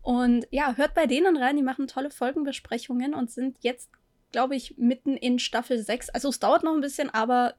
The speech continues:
sie sind dabei, das ist cool. Und ja, also ich würde dann vielleicht sowas wie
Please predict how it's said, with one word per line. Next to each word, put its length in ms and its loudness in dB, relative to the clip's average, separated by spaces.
sie 200 -4
sind 200 0
dabei, 400 0
das 160 -6
ist 320 -16
cool. 200 -4
Und 420 0
ja, 380 2
also 180 -2
ich 160 -8
würde 180 -4
dann 200 0
vielleicht 340 -2
sowas 500 -2
wie 540 -2